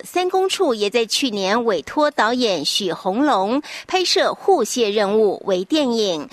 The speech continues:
让大家看见工程单位如何克服困难，用心细致地以微小的生态工法，将遭切割的路蟹栖地串联起来，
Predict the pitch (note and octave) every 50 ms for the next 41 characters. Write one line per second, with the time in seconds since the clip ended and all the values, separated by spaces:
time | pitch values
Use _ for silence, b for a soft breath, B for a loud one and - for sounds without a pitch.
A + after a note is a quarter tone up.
0 | B B B - A#3+ A3+ G#3+ A3 G#3 G#3 - G#3 G3+ G#3 - B3+ G#3 F#3+ F#3 -
1 | A#3 A3 G3 F3 D#3 - - F4 F#4+ G4 - - - G#3 F#3+ G#3 G#3+ D#4+ E4+ F4+
2 | F#4 G4 G4 F4 C4 F3+ - - G3 G#3+ A#3 C4 C4 - - G3+ F#3+ G3 G3+ -
3 | - - G4+ F4 C#4 - - G3 G3 - - C#4+ A#3 G#3 G3 F#3 F3+ F3+ G3 A3
4 | C#4 D#4+ B B B B B - G4+ G4 D#4+ C4 B3 - - D4+ C#4+ C#4+ D4 D4
5 | - - G4 F#4+ D4+ A3 - A#3+ A#3 G#3 G#3+ G3 F3 F3+ F#3 F#3 F3+ E3+ F#3+ F#3
6 | F#3+ A3 B3 - - B3 F#3 F3 E3+ G#3 F#3+ F3 F3 - C4 A3+ A3 A3+ - -
7 | B3+ G3+ G3 - A#3+ A#3+ A#3+ B3+ - B3+ A3 G3 E3 C3+ B2 B B B B -
8 | A3 A#3+ A3+ A3+ A3 - B3 A3 A3+ A3+ - - - C4+ B3 A#3 A#3 - A#3 A#3+
9 | A3 A3 F#3 G#3+ D#4+ G4 E4+ B3+ A3+ - - B3+ A3+ F#3+ E3+ - - - - A#3+
10 | A3 - B3+ A#3 G#3 F3 - - - - C#4+ A3 G3 F#3 F#3 F#3 F3+ F3+ G3 A#3+
11 | - - - - A#3 F#3+ F3 F3 F3 F3 F#3 G3 A3+ D4